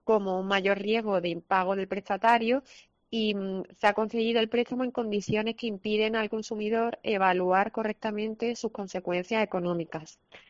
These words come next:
En este tipo de préstamos para la compra de vehículos, el referente principal es el tipo de interés medio publicado por el Banco de España para operaciones de financiación al consumo. Si el tae, que el tae son las siglas de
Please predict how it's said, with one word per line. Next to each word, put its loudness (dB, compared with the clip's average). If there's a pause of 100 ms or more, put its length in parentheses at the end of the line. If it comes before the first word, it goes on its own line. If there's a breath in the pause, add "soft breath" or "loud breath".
(120)
En 4
este 4
tipo 4
de 4
préstamos 2
para 4
la 6
compra 2
de 4
vehículos, 2 (440 loud breath)
el 6
referente 2
principal 4
es 0
el 2
tipo 0
de 0
interés 0
medio 2
publicado 2
por 4
el 4
Banco 2
de 0
España -2 (200)
para 6
operaciones 0
de 0
financiación -6
al -2
consumo. -8 (640 soft breath)
Si 4
el 2
tae, 6
que -4
el -6
tae 2
son -2
las -2
siglas 0
de 0